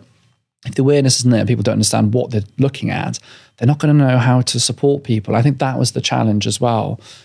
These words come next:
You know, that is a big part of the challenge, is that, you know, it's not just for us as individuals or parents, but it's the people around those young people growing up, especially in those formative years. It's vital that they understand what this is. You know, I think the,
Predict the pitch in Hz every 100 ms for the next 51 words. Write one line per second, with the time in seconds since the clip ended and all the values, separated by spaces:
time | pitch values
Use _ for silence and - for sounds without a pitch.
0 | _ 120 139 135 127 120 120 117 _ -
1 | 120 117 113 117 107 120 117 113 110 -
2 | 117 - - _ _ _ _ 120 117 110
3 | 139 - 120 - 117 117 - - 113 107
4 | 107 120 131 123 - - 127 127 110 98
5 | - - - 139 - 127 120 113 117 113
6 | 107 107 - 117 110 113 110 113 117 113
7 | 110 107 107 101 - 135 - 120 - 113
8 | 110 107 107 117 113 - 117 - _ -
9 | _ _ _ - - 117 131 - 120 110
10 | 113 107 101 - 107 101 104 - 120 127
11 | 120 - - - 113 110 131 - 110 117